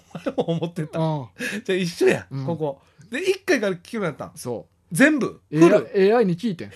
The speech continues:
Speaker 1: <laughs> お前エーアイ好きやな、もう。
Speaker 2: これ、
Speaker 1: でもすごいね。
Speaker 2: あの、第一回から聞けるようにできへんもんなんて言ったら、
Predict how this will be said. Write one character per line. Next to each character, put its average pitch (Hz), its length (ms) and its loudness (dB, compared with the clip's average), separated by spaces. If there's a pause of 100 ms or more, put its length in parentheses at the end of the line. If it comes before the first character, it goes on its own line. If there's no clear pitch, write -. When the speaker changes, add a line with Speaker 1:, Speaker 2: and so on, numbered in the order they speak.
(120)
Speaker 1:
<laughs> - 140 -20
お 180 80 -2
前 160 260 -4
エ 160 60 2
ー 180 60 -2
ア 180 40 -10
イ 185 40 -10
好 180 80 -10 (140)
き - 100 -18
や 175 80 -12
な、 185 160 -12
も 165 180 -10
う。 - 20 -14
Speaker 2:
こ 160 100 -2
れ、 147 340 0
Speaker 1:
で 147 60 0
も 151 60 -2
す 170 200 0
ご 311 160 0
い 202 60 -2
ね。 135 60 -4
Speaker 2:
あ - 40 -4
の、 160 60 -4
第 196 240 2
一 214 100 -6
回 175 200 0
か 147 120 -6
ら 139 100 -4
聞 - 200 -14
け 214 100 -4
る 208 80 -2
よ 220 100 2
う - 20 0
に 156 80 -2
で 180 120 0
き 202 100 -2
へ 165 80 2
ん 135 80 -4
も 147 120 -4
ん 139 60 -6
な 120 140 -12
ん 117 60 -14
て 110 100 -16
言 120 80 -16
っ - 40 -10
た 107 60 -10
ら、 101 120 -12